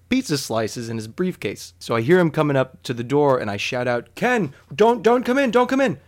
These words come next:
And he freezes on the other side of the door, and he goes, "What's up?" And I was like, "Ken, I'm having sex. You gotta go away." And he's so indignant, and he scoffs through the door, and he's like, "Oh, are you, are you serious?"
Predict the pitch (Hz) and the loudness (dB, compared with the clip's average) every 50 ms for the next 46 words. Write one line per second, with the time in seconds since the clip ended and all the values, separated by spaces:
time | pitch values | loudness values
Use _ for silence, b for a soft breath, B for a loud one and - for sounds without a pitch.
0 | b b b b _ _ _ _ - 127 139 139 135 - - 240 285 277 269 175 | b b b b _ _ _ _ -6 -4 -4 -4 -6 -6 0 4 4 6 6 4
1 | 113 98 - - - - - - - _ - 131 127 147 143 143 147 151 139 - | 2 -4 -8 -10 -14 -16 -16 -20 -18 _ -4 -2 0 0 2 2 2 2 0 0
2 | 147 139 131 135 143 202 185 123 120 117 120 117 - b b b _ - 135 131 | -2 -2 -2 -2 -2 -2 0 0 0 0 -2 -2 -4 b b b _ -2 -2 -2
3 | 135 - - 160 120 - - _ _ _ _ _ _ - 120 127 123 101 131 131 | 0 2 4 4 4 2 -2 _ _ _ _ _ _ -4 -2 -2 0 0 0 -2
4 | - - 175 190 180 160 160 170 165 156 - - 165 135 - - - - 143 135 | 0 2 2 2 4 4 2 2 0 0 0 0 0 0 0 -4 -10 -10 -8 -4
5 | 135 160 151 156 151 160 156 156 151 147 143 120 95 - _ _ _ - - 110 | -2 0 0 2 4 4 6 6 6 6 4 2 0 -6 _ _ _ -12 -10 -8
6 | 104 101 - - - - 131 117 110 117 117 110 - 120 117 110 113 113 104 - | -8 -6 -6 -4 -2 0 0 0 -2 -2 -4 -4 -4 -4 -4 -4 -6 -8 -8 -8
7 | 127 123 120 117 117 - - - - 156 139 165 - - - - 127 110 113 120 | -8 -8 -8 -8 -8 -8 -6 -4 0 4 4 4 4 2 -2 -8 -8 -8 -8 -6
8 | 120 135 131 131 127 110 110 127 - - - - - B B B B B B B | -4 -4 -2 -2 -4 -6 -8 -8 -6 -4 2 4 4 B B B B B B B
9 | B B - 202 214 302 302 233 - B B B - 240 269 285 285 - - - | B B -2 0 2 2 2 0 0 B B B 2 6 6 6 6 6 4 2
10 | 196 202 208 208 202 190 - - - - | 4 4 4 4 6 6 6 6 4 2